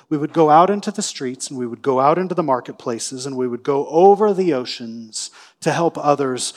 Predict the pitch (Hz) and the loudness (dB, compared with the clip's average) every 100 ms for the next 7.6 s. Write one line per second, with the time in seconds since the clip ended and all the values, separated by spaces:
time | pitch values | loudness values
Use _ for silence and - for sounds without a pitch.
0 | - _ 165 147 139 131 135 131 123 127 | -16 _ 2 2 0 -2 -2 -2 -2 -2
1 | 120 113 - _ - 135 117 - - 131 | -2 -4 -10 _ -2 -2 -2 -10 -8 -8
2 | 117 113 - 110 117 95 87 _ _ _ | -8 -12 -16 -16 -14 -14 _ _ _ _
3 | _ _ _ _ _ _ _ _ _ _ | _ _ _ _ _ _ _ _ _ _
4 | _ _ _ _ _ _ _ _ _ _ | _ _ _ _ _ _ _ _ _ _
5 | _ _ _ _ _ 170 196 135 113 123 | _ _ _ _ _ -2 0 -4 -8 -8
6 | 123 - - 165 - 110 - - - 110 | -10 -10 -10 -8 -8 -8 -8 -6 -6 -6
7 | - - 107 - 104 | -8 -10 -10 -10 -10